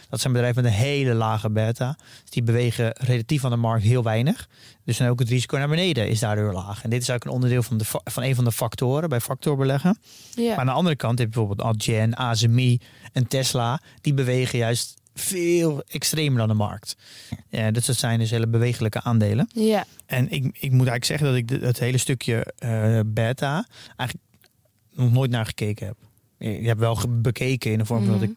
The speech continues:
Speaker 1: het getal zag, maar ik had het niet tot me genomen en gebruikt in de vorm van: hoe ga ik dan, dan mee om met mijn port-, in mijn portefeuille?
Speaker 2: Nee, want we hebben er wel vaak over gehad inderdaad. Maar in welke kader was dat dan, dat we het erover hadden?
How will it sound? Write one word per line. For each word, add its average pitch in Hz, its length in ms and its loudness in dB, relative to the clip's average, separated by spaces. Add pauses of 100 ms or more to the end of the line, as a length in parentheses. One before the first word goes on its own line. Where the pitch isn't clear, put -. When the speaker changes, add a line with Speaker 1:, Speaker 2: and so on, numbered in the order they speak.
(120)
Speaker 1:
het - 120 -14
getal 123 320 -2
zag, 117 160 -2
maar 110 200 -2
ik - 440 -14
had 110 60 -4
het 113 100 0
niet 123 360 -2 (100)
tot 147 180 -4
me 139 140 2
genomen 127 500 0
en 117 340 -2
gebruikt 123 600 -2
in 117 100 -2
de 113 80 0
vorm 117 280 -2
van: 110 340 -4 (260)
hoe 120 240 -2
ga 123 180 0
ik 117 100 -2
dan, 117 160 0
dan 113 120 0
mee 113 160 -2
om 135 160 0
met 113 180 0
mijn 104 160 -2
port-, - 280 -10
in 135 160 0
mijn 113 120 4
portefeuille? 117 540 -6 (100)
Speaker 2:
Nee, 262 200 2
want 254 120 2
we 262 60 0
hebben 311 180 0
er 269 60 2
wel 311 160 2
vaak 220 280 -4
over 208 220 0
gehad 226 220 -2
inderdaad. 196 340 0
Maar 214 180 0
in 226 60 -4
welke 220 300 0
kader 240 300 0
was 214 180 0
dat 254 180 -4
dan, 202 160 -2
dat 202 120 -2
we 202 60 -8
het 202 100 -4
erover 202 260 2
hadden? 208 380 2